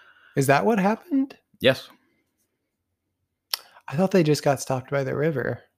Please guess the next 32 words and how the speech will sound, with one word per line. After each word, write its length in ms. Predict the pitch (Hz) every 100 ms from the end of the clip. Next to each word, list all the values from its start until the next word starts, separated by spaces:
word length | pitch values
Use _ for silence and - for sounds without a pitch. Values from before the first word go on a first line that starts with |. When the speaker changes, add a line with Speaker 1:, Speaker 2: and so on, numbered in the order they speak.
| _ _ -
Speaker 2:
Nope. 240 | 120 143 _ _ _ -
They 180 | 104 113
come 260 | 107 127 120
to 560 | 127 123 113 92 85 101
attack 340 | 87 120 120
her. 120 | 110
They 120 | 104 107
all, 240 | 110 110
like, 260 | 95 104 82
are 120 | 107
gonna 160 | 110
take 240 | 95 113 90
blades 280 | 107 113 104
and, 280 | 101 92 52
you 60 | 98
know, 40 |
they, 140 | 95 92
they 100 | 107
call 220 | - 123
out 140 | 127
to 80 | 135
her 60 | 120
and 100 | 110
say, 120 | 117
"Give 180 | 101 123
it, 380 | 110 - -
give 180 | - 95
us 180 | 92 -
the 80 | -
halfling, 640 | - 104 85 - 73 -
she 280 | - - 73
elf." 380 | 78 - - -